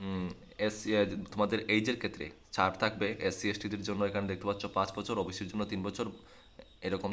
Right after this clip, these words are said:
কিন্তু ছাড় থাকবে, ঠিক আছে? আচ্ছা, তারপরে কি দেখো আলোচনা করা হয়েছে সেটা আমি তোমাদের সাথে দে-, আলোচনা করব। তারপরে যেমন কোয়ালিফিকেশন, আপনাদের কোয়ালিফিকেশন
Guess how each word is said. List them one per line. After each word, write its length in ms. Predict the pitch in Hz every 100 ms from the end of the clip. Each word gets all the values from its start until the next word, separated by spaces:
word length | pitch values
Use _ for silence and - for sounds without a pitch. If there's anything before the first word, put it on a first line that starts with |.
| 98
কিন্তু 200 | 107 110 - - -
ছাড় 180 | 76 76
থাকবে, 280 | 78 - - - - _ - -
ঠিক 120 | 104
আছে? 180 | 120 - - - - - - -
আচ্ছা, 240 | 90 - - - - - -
তারপরে 340 | 117 110 127
কি 180 | 127 131
দেখো 260 | 117 117 120
আলোচনা 260 | 110 113
করা 180 | 110 110
হয়েছে 220 | 104 104
সেটা 260 | 107 92 95
আমি 120 | 92
তোমাদের 220 | 90 90
সাথে 200 | 87 92
দে-, 520 | 87 90 87 87 82 -
আলোচনা 300 | 87 90 90
করব। 360 | 98 98 104 - - _ - - - - - - - - - - - - -
তারপরে 260 | 117 120 120
যেমন 160 | 123 123
কোয়ালিফিকেশন, 580 | 123 120 120 120 123
আপনাদের 380 | 95 92 104 110
কোয়ালিফিকেশন 500 | 110 117 117 120 127